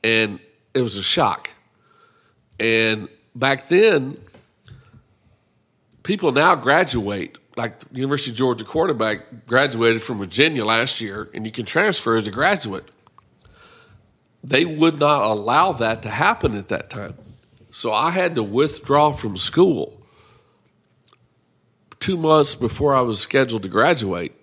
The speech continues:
in order to play somewhere else. And so I asked the N C A A whether they would allow me to, to, uh, graduate and then transfer to Georgia, and they said no.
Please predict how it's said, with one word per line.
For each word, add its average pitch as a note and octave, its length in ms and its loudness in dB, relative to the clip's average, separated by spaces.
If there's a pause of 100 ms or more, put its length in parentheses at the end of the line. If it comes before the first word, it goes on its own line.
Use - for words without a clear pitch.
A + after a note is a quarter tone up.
(100)
in A#2 100 -2
order A#2 220 4
to G#2 80 -2
play C3+ 300 0 (760)
somewhere G2+ 420 -2
else. - 300 -8 (180)
And G#2+ 220 -2
so A2+ 420 0
I A#2 140 -4
asked C3+ 220 -2
the C3 80 -4
N B2+ 100 -4
C C3+ 220 0
A D3+ 240 2
A B2+ 40 2
whether A#2+ 360 2
they B2 120 2
would A2+ 160 0
allow A#2 320 2
me B2 220 2
to, A2 240 0 (480)
to, A#2+ 340 2
uh, G#2 300 4 (1300)
graduate A2+ 680 0 (180)
and A2 140 -2
then A#2 140 2
transfer B2+ 420 2
to G2+ 140 -4
Georgia, C#3 340 0
and A#2+ 80 -8
they A#2 60 -2
said D3 180 0
no. D#3+ 260 -4